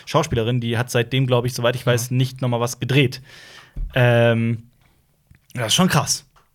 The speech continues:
Speaker 1: muss man so sagen. Also die, die, die, die, die, ähm, die haben zwar viele kleine Handlungselemente versteckt in dem, in dem Kurzfilm, in diesem kurzen, zehnminütigen Film, das darf man auch nicht vergessen. Ähm, hat jetzt aber auch nicht so viel Handlung.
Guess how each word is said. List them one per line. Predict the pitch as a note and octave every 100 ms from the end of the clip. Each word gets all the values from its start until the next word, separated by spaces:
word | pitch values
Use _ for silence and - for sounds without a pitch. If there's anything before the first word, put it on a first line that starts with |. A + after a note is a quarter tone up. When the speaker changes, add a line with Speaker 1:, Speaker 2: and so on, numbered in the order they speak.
| _
Speaker 1:
muss | C3 A#2+
man | C3+
so | A2+
sagen. | A2+ - -
Also | D3
die, | D3 D#3
die, | C#3+ E3+ D3+
die, | D#3 D#3+
die, | C#3+ D#3 D3
die, | C#3+ D3 D3
ähm, | D3+ D3 C#3 C#3 C3+ C3 - - - - -
die | C3+
haben | E3 G#3
zwar | - E3+
viele | - F3+ F#3
kleine | - C3+ D3+ E3 D3+ D3+ - _ _ _ _ _ _ _ _ _ -
Handlungselemente | E3 F3 D#3+ D3+ C#3+ C#3 E3 D#3+ D3+
versteckt | B2+ B2 C4+ - _
in | A3 A3
dem, | G#3+ G#3+
in | - F#3+
dem | G3
Kurzfilm, | G3+ G3+ - F#3
in | D3+
diesem | C3 C3
kurzen, | F3+ F#3+ F#3 F3
zehnminütigen | - D#3+ E3+ D#3 D#3 D3+ C#3+
Film, | F3+
das | F3+ C#3
darf | C#3+
man | D3+
auch | C3
nicht | C3+ -
vergessen. | - A3 C4+ C4+ - - - - -
Ähm, | D3+ D3+ D3+ D#3 D#3 D#3 D#3 - - _ _ _ _ _ _ - -
hat | - F#3 F3+
jetzt | F#3 F3
aber | D#3 E3+
auch | D3
nicht | F3+ C3
so | D3+ C#3+
viel | - A#2+ G#2+
Handlung. | G#2+ G2+